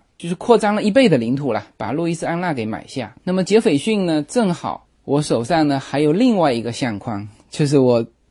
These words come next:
跟大家说的这个从玫瑰网的这个跳蚤市场，我买了，不是买了两个镜框吗？一个是刚才说到的，就是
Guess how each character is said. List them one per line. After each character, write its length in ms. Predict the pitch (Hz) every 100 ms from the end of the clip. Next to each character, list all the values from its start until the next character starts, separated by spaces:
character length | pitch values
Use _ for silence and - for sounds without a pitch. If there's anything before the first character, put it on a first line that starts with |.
| -
跟 100 | 139
大 120 | 139
家 160 | 135
说 240 | 135 147 139
的 180 | 135 - _
这 140 | - 131
个 140 | 123
从 540 | 117 - 120 120 139 143 - _
玫 200 | 135 135
瑰 180 | 143 180
网 220 | 143 104
的 80 | 120
这 120 | 127
个 80 | 135
跳 160 | 143 156
蚤 120 | 113
市 160 | 131
场， 260 | 131 123 - _ _ _
我 120 | - 131
买 300 | 139 123 120
了， 80 |
不 100 | 127
是 100 | 170
买 160 | 202 127
了 100 | 131
两 260 | 147 113 110
个 80 |
镜 200 | 165 180
框 200 | 156 143
吗？ 120 | 139 139
一 100 | 160
个 280 | 160 214 156
是 200 | - 131
刚 140 | 135
才 120 | 139 123
说 180 | 135 135
到 200 | 139 107
的， 120 | 101
就 120 | 117
是 140 | 117